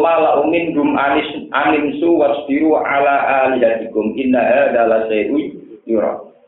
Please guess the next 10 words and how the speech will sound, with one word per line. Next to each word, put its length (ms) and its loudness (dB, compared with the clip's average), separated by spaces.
Ma 400 0
sami'na 720 0
bihadza 640 2
fil 240 0
millatil 640 0
akhirah. 720 0
In 160 0
hadza 480 2
illa 260 0
til." 320 0